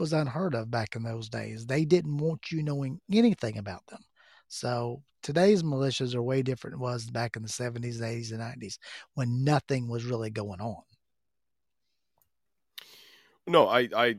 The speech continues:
Speaker 2: I totally agree with you. And on that point, if you, since we're, you know, going back in time here a little bit, the state defense forces that I mentioned earlier, they were utilized way more back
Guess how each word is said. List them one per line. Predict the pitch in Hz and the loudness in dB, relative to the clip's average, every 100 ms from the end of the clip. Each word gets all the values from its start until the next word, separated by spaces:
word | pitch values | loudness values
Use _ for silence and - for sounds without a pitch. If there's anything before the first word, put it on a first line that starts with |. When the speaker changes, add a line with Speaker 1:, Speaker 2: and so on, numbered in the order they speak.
| - 92 | -4 -2
Speaker 2:
I | 113 | -2
totally | - 120 107 95 | 0 0 0 -2
agree | 85 101 | -4 -4
with | 113 95 | -6 -4
you. | 92 95 | -4 -4
And | 95 101 101 92 _ - - - - - _ - | -2 -4 -4 -8 _ -20 -20 -20 -20 -20 _ -4
on | 113 160 | 0 2
that | 165 90 - | 2 0 -4
point, | 95 92 95 _ _ _ _ _ - | -8 -6 -8 _ _ _ _ _ -16
if | 98 | -12
you, | 104 80 78 | -12 -14 -14
since | - 113 | -8 -8
we're, | 101 98 - | -6 -8 -8
you | 104 107 | -2 0
know, | 95 | 2
going | 104 101 95 | 4 4 4
back | 98 92 | 4 2
in | 90 | 0
time | - 123 | 2 2
here | 101 92 | 4 2
a | |
little | 90 87 | 0 0
bit, | 92 - _ - - - _ _ _ _ _ | 0 -2 _ -20 -20 -20 _ _ _ _ _
the | 120 | -2
state | - 160 143 | 4 4 4
defense | 131 147 170 | 2 2 2
forces | - 117 113 120 110 | 2 2 2 0 0
that | 110 | 4
I | 113 | 4
mentioned | 127 123 107 98 | 4 0 -2 0
earlier, | 147 175 107 104 104 _ 101 | 2 2 2 0 -2 _ -6
they | 101 165 | 4 6
were | 202 139 | 6 4
utilized | 95 107 107 107 107 98 | 2 0 2 4 4 4
way | 120 170 | 2 4
more | 180 90 - - _ _ _ _ _ _ _ _ _ | 4 0 -6 -16 _ _ _ _ _ _ _ _ _
back | - 95 | 4 4